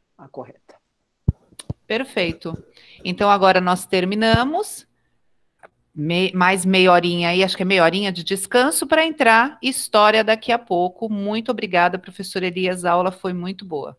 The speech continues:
Speaker 2: como sempre.
Speaker 1: Obrigado, Débora. Obrigado a todo mundo aí que acompanhou, participou, pelas perguntas, interações.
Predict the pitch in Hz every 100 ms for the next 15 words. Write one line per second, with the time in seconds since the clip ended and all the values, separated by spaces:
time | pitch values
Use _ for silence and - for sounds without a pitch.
0 | _ _ 170 175 - 151 143 - - _
1 | 170 143 - _ _ _ _ 143 151 135
2 | 131 139 147 143 147 139 147 139 131 139
3 | 131 160 143 143 143 139 139 139 147 127
4 | 127 131 127 135 - - 156 165 165 151
5 | - 139 123 147 160 143 131 147 139 -
6 | - 107 180 185 165 - - -